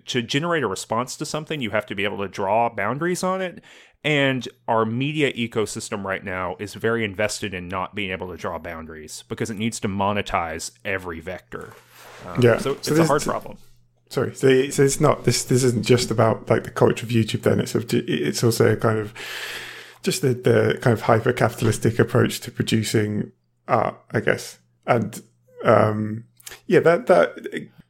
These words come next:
Speaker 2: I've been do-, going through, um, capitalist realism a bit for, um, some of the Patreon episodes, and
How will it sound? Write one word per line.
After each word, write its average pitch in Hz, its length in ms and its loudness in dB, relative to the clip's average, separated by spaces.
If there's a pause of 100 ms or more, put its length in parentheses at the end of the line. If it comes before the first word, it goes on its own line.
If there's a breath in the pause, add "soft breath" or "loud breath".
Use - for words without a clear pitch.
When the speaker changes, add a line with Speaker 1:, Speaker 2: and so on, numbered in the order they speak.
Speaker 2:
I've 120 80 -8
been 117 420 0 (520)
do-, 123 120 2
going 113 240 0
through, 110 320 -2
um, 107 200 -4
capitalist 117 460 -6
realism 117 420 4
a 107 60 -4
bit 113 220 0
for, 107 460 -4
um, 107 160 -6
some 113 160 -6
of 110 60 -4
the 107 80 -2
Patreon 123 420 2
episodes, 110 480 -6
and 107 320 -6